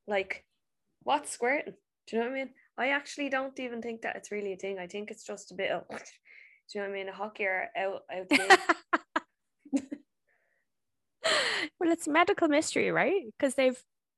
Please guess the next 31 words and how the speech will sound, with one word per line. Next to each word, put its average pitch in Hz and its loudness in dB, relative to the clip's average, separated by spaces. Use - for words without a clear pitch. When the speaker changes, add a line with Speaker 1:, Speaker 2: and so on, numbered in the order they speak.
Speaker 2:
there's, 262 -2
there's 247 0
been 240 2
proof 320 4
Speaker 1:
I - -16
think - -6
Speaker 2:
that 247 4
Speaker 1:
there's 269 2
Speaker 2:
it - -4
Speaker 1:
a 233 -4
bit 247 8
Speaker 2:
does 226 6
Speaker 1:
of - -2
Speaker 2:
come 247 8
Speaker 1:
both, 226 -2
isn't 277 2
it? 220 8
Speaker 2:
from 208 -6
your 202 2
urethra, 196 -2
but 185 8
it 180 8
Speaker 1:
Is 294 4
it? 277 2
Speaker 2:
Yeah. 220 8
So 226 0
it - -8
comes 269 4
from 277 2
your 269 6
urethra 196 2